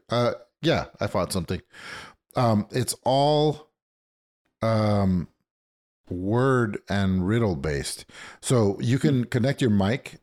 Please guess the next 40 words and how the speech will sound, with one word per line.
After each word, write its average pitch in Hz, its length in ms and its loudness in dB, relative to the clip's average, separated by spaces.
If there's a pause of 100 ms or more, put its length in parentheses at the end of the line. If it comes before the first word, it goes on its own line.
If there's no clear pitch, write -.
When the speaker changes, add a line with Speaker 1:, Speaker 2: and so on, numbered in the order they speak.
Speaker 1:
and 98 300 0
it'll, 98 500 0 (160)
you 104 140 -4
can 143 180 0
talk - 360 -2
to 156 140 -4
the 143 80 -2
game, 170 320 0 (520)
'cause 117 160 2
the 107 60 0
Crypt 180 260 0
Master 113 380 0
is 98 140 0
kind 117 220 0
of 113 80 2
like 104 160 0
this 92 180 -4
entity 90 680 -2 (640)
that 95 300 0
is 90 160 -2
with 90 340 -2
you 80 400 -2 (280)
and 92 340 0 (580)
knows 104 500 2
about 85 280 -2
the 85 80 -6
crypt, - 540 -4 (600)
but 104 240 0
he 101 140 -2
forgot 104 440 0
everything. 67 440 -4 (160)
So 92 500 0 (340)
you're 113 160 0 (260)
kind 127 360 0
of, 113 120 2
like, 104 220 0
working 98 560 2
through 92 420 0
it 82 160 -4
together. 71 640 -4